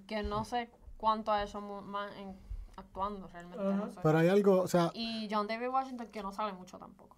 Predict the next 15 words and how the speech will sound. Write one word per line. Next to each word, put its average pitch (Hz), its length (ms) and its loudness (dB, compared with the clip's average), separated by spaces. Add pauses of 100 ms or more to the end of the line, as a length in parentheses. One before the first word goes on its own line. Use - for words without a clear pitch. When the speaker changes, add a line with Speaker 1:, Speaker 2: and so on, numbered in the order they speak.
Speaker 3:
yo 165 260 4
sin-, 190 240 4
yo 170 120 2
sinceramente 196 540 2
tampoco 143 420 -2
sabía, 151 580 0 (160)
este, 120 760 -6
sobre 131 280 -2
la 127 100 0
película 131 500 0
hasta 117 220 -8
que 113 200 -8
tú 127 500 -6
nos 127 180 -4
Speaker 1:
No, - 60 -10